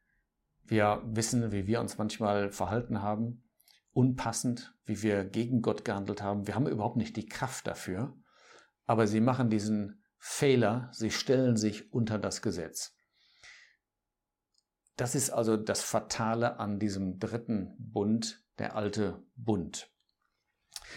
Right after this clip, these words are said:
Im Neuen Testament wird dieser Bund auch der erste Bund genannt.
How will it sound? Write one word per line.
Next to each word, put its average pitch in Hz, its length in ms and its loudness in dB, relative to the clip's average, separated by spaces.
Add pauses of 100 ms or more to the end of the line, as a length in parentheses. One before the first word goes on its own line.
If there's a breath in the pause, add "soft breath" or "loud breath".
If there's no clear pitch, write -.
(140 loud breath)
Im 123 120 4
Neuen 135 140 6
Testament 120 600 0
wird 110 160 0
dieser 107 200 2
Bund 110 380 2
auch 107 180 -2
der 98 380 -4
erste 117 380 -2
Bund 104 360 -2
genannt. 98 440 -4